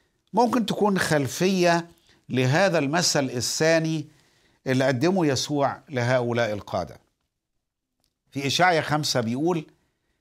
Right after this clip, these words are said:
"لأنشدن عن حبيبي نشيد محبي لكرمه.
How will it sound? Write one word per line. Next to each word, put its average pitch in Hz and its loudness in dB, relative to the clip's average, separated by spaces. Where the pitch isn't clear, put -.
"لأنشدن 151 2
عن 131 2
حبيبي 170 0
نشيد 147 2
محبي 135 0
لكرمه. 131 0